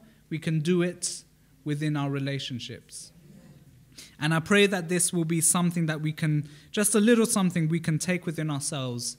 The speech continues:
in order to, to build better relationships. And like I said, this is not something that we can just use, need to use just for our families. If we use it in our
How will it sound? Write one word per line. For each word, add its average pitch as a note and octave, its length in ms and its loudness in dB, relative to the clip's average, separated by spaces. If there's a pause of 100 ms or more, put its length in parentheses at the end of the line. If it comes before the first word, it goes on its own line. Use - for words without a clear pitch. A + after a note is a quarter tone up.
(100)
in C#3+ 160 -2
order D3+ 300 -2
to, C#3 340 -2 (360)
to D#3+ 100 -2
build D#3 600 2 (280)
better D#3+ 340 -4
relationships. C3+ 960 -8 (320)
And D#3 140 -2
like G3+ 240 0
I G3 80 2
said, F3 300 -2
this F3+ 180 0
is E3+ 100 -2
not G3+ 220 -4
something F#3 360 -4
that E3 200 -4
we D#3+ 100 -2
can E3 180 -2
just D#3 300 -2
use, D#3+ 580 -2
need F3 340 0
to E3+ 100 -4
use C#3+ 300 -4
just D#3 300 -6
for C#3 140 -6
our B2 80 -8
families. D3 580 -6
If D#3 160 -6
we A#3+ 100 2
use A#3 360 2
it G3 100 -2
in D#3+ 140 -4
our D3 140 -2